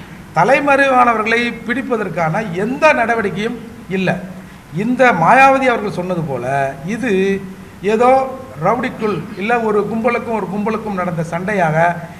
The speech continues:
இதை கொச்சைப்படுத்துவதோடு நிறுத்தி கொண்டார்கள். ஆனால் இதற்கு பின்னால் ஒரு பெரும் அரசியல் இருக்கிறது. தமிழகத்தில் கிட்டத்தட்ட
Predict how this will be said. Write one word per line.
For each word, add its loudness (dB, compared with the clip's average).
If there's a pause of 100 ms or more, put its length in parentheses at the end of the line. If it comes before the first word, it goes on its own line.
(140)
இதை 0
கொச்சைப்படுத்துவதோடு -2
நிறுத்தி -2
கொண்டார்கள். -2 (180)
ஆனால் 4 (300)
இதற்கு -4
பின்னால் 2
ஒரு -2
பெரும் 0
அரசியல் 0
இருக்கிறது. -8 (380)
தமிழகத்தில் 0
கிட்டத்தட்ட 0